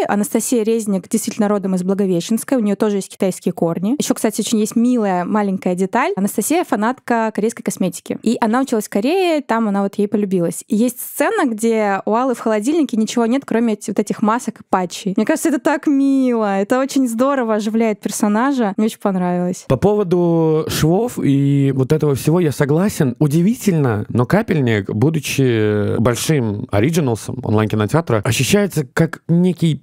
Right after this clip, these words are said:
Speaker 2: такой дешевый продукт. Это не в плохом контексте я говорю.
Speaker 1: Невысокобюджетный.
Speaker 2: Да.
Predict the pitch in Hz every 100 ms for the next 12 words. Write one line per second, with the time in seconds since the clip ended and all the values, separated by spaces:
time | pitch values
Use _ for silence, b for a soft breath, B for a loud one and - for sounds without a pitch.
0 | - 175 175 143 127 165 - - 208 120
1 | 117 143 _ - 139 120 170 - _ -
2 | 123 117 107 - 131 147 131 123 120 107
3 | 107 101 - 107 101 101 135 214 254 262
4 | - 277 254 240 247 208 185 170 - 143
5 | 92